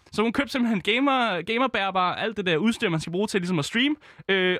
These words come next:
og så lavede hun sin account, og så gik hun ind og streamede. Øh, og det førte til, at hun fik, øh, fire hundrede og tusind viewers, øh, på streamen, og lige nu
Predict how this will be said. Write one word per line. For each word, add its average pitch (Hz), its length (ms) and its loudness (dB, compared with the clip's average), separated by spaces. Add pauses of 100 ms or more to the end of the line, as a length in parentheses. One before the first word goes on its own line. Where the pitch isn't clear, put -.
og 208 140 0
så 262 100 -2
lavede 202 200 0
hun 160 200 2
sin 147 160 -6
account, 220 400 -2
og 196 80 -4
så 185 80 -10
gik 208 120 -2
hun 196 100 0
ind 180 180 -2
og 160 180 2
streamede. 147 340 0 (440)
Øh, 151 300 4
og 175 100 0
det 220 100 -2
førte 240 320 0
til, 233 300 -2
at 170 140 -2
hun 190 140 0
fik, - 260 -2 (100)
øh, 143 280 2 (160)
fire 226 160 2
hundrede 196 360 2
og 147 200 -4
tusind 185 460 -4 (120)
viewers, 196 540 -2 (120)
øh, 147 200 2
på 220 120 0
streamen, 180 420 0 (300)
og - 240 0
lige 208 200 4
nu 208 180 2